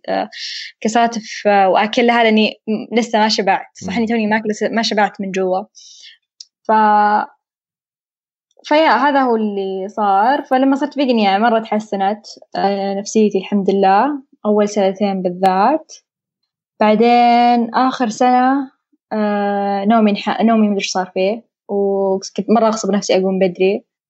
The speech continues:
Speaker 1: فهذا رجع يلعب بنفسيتي مرة ثانية.
Speaker 2: بس كنتي وقتها لا زلتي تمارسين رياضة؟
Speaker 1: إيه.
Speaker 2: آه، أوكي.
Speaker 1: إيه، لا، بس أنا وش اللي كان يصير، آم، من، آم، ارتباطات اجتماعية،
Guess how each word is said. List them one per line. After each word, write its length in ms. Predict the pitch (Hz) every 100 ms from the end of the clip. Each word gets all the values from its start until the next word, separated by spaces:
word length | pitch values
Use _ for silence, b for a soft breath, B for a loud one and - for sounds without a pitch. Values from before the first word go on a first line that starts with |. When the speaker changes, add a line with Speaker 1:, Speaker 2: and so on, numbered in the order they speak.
| _ _ -
Speaker 1:
فهذا 260 | 220 220 214
رجع 220 | 202 190
يلعب 240 | 196 185
بنفسيتي 500 | 180 190 190 202 190
مرة 180 | 190 190
ثانية. 520 | 202 196 190 196 262 - _ _ b b b
Speaker 2:
بس 180 | 107 -
كنتي 240 | 139 139
وقتها 400 | 139 139 135 139
لا 300 | 117 - 113
زلتي 260 | 117 117 110
تمارسين 400 | 107 101 - 101
رياضة؟ 440 | 98 95 101 139 _ _ _ _ _ _ -
Speaker 1:
إيه. 180 | 220 202 - _ -
Speaker 2:
آه، 120 | 67
أوكي. 200 | 73 - _ _ _ - B B B
Speaker 1:
إيه، 120 | 226 220
لا، 120 | 220
بس 180 | 220 214
أنا 280 | 233 233
وش 140 | 233 226
اللي 120 | 233
كان 160 | 233 214
يصير، 420 | 214 208 202 -
آم، 480 | 208 202 196 196 - - _ _ _
من، 460 | 208 208 202 202 202
آم، 520 | 202 202 196 208 220 B B -
ارتباطات 420 | 247 226 247 254
اجتماعية، 840 | 220 226 214 196 208 196 196 269